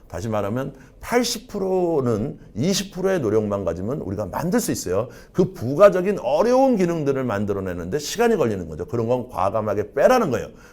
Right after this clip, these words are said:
바로 팔십 프로의 가치를 먼저 만드는 거예요. 이게, 이거의 독특성을 나타내는 방식을 먼저 만들어요. 그런 이십 프로의 노력으로 됩니다.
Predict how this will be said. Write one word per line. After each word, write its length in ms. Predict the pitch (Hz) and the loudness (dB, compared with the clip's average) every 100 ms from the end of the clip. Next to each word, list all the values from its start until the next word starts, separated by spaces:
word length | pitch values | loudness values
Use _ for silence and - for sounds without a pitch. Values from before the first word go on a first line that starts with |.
| - | -10
바로 380 | 80 120 127 - - - | 0 0 0 -4 -18 -18
팔십 460 | - 233 233 - - | -4 0 0 -2 -6
프로의 280 | 190 190 - | -2 -2 -2
가치를 480 | 85 - 117 143 | -6 -8 -4 -4
먼저 320 | 98 90 95 90 | -4 -6 -4 -4
만드는 380 | 78 120 202 | -2 2 2
거예요. 140 | 131 107 | 2 0
이게, 160 | 180 | 2
이거의 440 | 170 147 180 220 147 | 2 6 10 10 8
독특성을 600 | 135 - 214 - 208 196 | 0 -2 -4 0 0 0
나타내는 680 | 123 127 117 104 98 135 165 - - | -2 -2 -4 -2 -4 -6 -8 -16 -12
방식을 440 | - 117 139 180 180 | -4 -2 -2 -2 -2
먼저 280 | 92 127 | -2 -4
만들어요. 500 | 101 85 175 220 113 | -4 -2 2 4 4
그런 240 | 123 156 110 | 2 -2 -2
이십 340 | 160 175 190 | -2 -2 -2
프로의 200 | 202 196 | -2 0
노력으로 360 | 113 107 95 104 | 0 0 -2 -2
됩니다. 440 | 104 156 107 78 | -4 -4 -6 -8